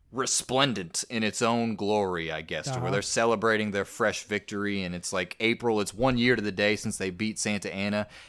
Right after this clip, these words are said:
Speaker 1: And Houston is ju-, he's a bachelor, and he's just getting, like, shit-faced
Speaker 2: I
Speaker 1: at
Speaker 2: mean,
Speaker 1: every party he goes to. He's just like, "I'm gonna,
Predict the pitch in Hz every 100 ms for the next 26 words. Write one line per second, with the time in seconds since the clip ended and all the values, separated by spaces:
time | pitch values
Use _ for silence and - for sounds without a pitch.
0 | - 104 92 131 139 139 131 107 104 98
1 | 110 98 101 87 90 101 - 113 113 117
2 | - - 95 98 107 113 - 101 78 80
3 | 71 - - 95 - 71 71 - 151 147
4 | 143 107 113 107 98 95 101 92 90 -
5 | 85 78 82 - 82 85 80 78 85 90
6 | 87 82